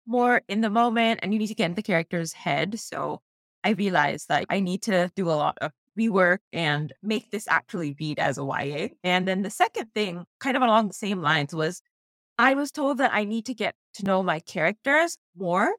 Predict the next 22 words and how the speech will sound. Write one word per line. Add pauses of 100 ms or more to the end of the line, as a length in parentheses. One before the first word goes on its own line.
their
thoughts
and
feelings,
and,
like,
they
should
be
having
visceral
reactions
to
things.
And
through
the
writing,
you
should
experience
that.